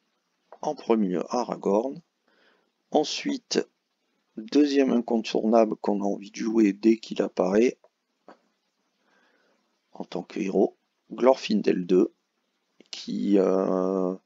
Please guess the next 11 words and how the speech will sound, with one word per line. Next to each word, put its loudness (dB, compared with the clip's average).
lorsqu'il 4
s'incline 2
pour -6
s'engager 4
en 0
quête, 0
augmente -2
de 0
un -2
sa -4
menace, 0